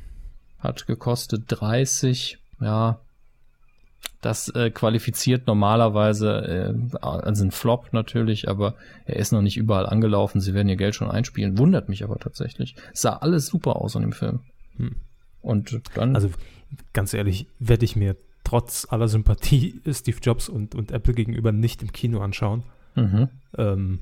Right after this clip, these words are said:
Speaker 2: wenn er dann mal auf, auf iTunes ist, ja.
Speaker 1: Also Sie denken, weil das auch keine Schauwerte hat in dem Sinne?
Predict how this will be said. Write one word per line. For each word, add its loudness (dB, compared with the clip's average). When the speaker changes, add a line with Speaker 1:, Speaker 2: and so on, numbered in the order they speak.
Speaker 2:
wenn 4
er 6
dann 2
mal 0
auf, -6
auf -14
iTunes -8
ist, -12
ja. -14
Speaker 1:
Also 2
Sie 2
denken, 2
weil 2
das -2
auch -2
keine 2
Schauwerte 0
hat -4
in -4
dem -2
Sinne? -2